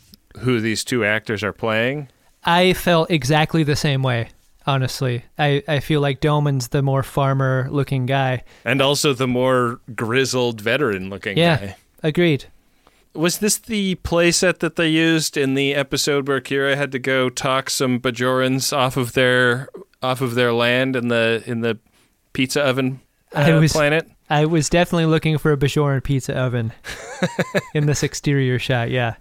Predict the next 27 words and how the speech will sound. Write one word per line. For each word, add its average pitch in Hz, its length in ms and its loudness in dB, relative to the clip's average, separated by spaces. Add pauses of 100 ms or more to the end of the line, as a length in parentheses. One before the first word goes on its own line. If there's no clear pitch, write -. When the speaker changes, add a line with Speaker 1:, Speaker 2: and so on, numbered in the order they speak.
(540)
Speaker 1:
Um, 120 500 -2
it's 160 160 -2
kind 233 180 0
of 269 80 -4
a 247 80 0
similar 226 440 0
premise 220 500 0
too, 240 260 0
right? 139 460 2
Speaker 2:
Yeah. 135 400 0 (340)
Speaker 1:
Like, 151 140 2
Speaker 2:
Yeah. 190 160 2
Speaker 1:
go, 180 460 4
go 156 240 2
do 160 340 4
a 151 80 4
thing 143 440 2
that 127 220 0
is 123 260 -2
bad 123 420 0
for 120 640 0 (140)
the 123 100 -2
people 127 420 0
that 117 160 -4
you 117 200 -2
love, 123 720 -2 (420)
uh, 107 240 -4